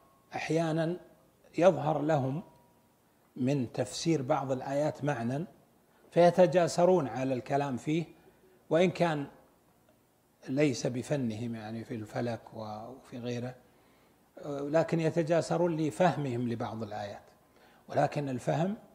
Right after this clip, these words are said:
ليس، آه، ليس، آه، حصراً على، على عل-، العلماء. فهم الأمور يشترك فيه، يعني علماء الشريعة يشترك فيه بحسب الاختصاص.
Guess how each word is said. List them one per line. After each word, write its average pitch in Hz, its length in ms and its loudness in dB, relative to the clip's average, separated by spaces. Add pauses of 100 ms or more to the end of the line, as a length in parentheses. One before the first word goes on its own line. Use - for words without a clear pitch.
(280)
ليس، 170 260 -2 (920)
آه، 113 500 -10 (1500)
ليس، 127 280 -6
آه، - 1400 -14
حصراً 120 580 -4
على، 113 280 -8 (640)
على 139 460 -10
عل-، 156 240 -6
العلماء. 117 540 -6 (260)
فهم 120 240 -8
الأمور 127 400 -8 (600)
يشترك 135 480 -4
فيه، 120 220 -4
يعني 113 360 -16
علماء 113 320 -6
الشريعة 110 500 -10 (680)
يشترك 131 440 -6
فيه 135 160 -6
بحسب 131 460 -10
الاختصاص. - 760 -10